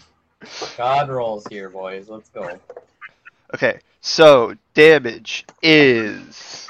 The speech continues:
Speaker 2: that is times, what's my crit again? Two.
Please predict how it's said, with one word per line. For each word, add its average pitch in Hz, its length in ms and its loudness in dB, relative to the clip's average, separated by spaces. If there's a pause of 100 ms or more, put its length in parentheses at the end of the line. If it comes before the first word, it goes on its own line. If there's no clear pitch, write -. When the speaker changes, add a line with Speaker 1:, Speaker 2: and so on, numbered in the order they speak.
(140)
Speaker 2:
that 98 240 -20
is - 240 -20 (840)
times, 110 760 -20 (220)
what's - 200 -20
my 202 160 -18 (380)
crit 170 200 -20
again? 170 300 -20 (360)
Two. 101 180 -20